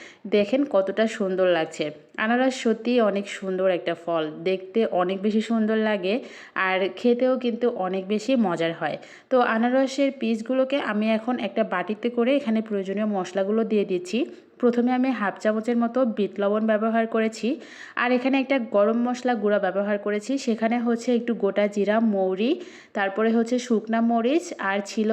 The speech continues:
হচ্ছে একটু কালো গোলমরিচ, এগুলো আমি তেলে নিয়ে গুঁড়া করে নিয়েছি। আর ব্যবহার করেছি এক চামচের মতো সরিষা বাটা।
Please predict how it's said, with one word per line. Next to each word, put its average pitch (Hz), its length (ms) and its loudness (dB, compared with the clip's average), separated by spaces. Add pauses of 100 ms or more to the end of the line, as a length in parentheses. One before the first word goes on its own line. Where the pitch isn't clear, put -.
হচ্ছে 240 200 -2
একটু 302 180 -6
কালো 180 280 0
গোলমরিচ, 156 480 -2
এগুলো 202 220 0
আমি 226 160 2
তেলে 202 260 -2
নিয়ে 214 180 -2
গুঁড়া 196 240 2
করে 190 240 2
নিয়েছি। 175 380 -2 (420)
আর 240 140 0 (100)
ব্যবহার 240 380 2 (100)
করেছি 254 360 2 (500)
এক 233 240 -2
চামচের 269 460 2
মতো 262 340 0
সরিষা 202 440 0
বাটা। 147 280 -4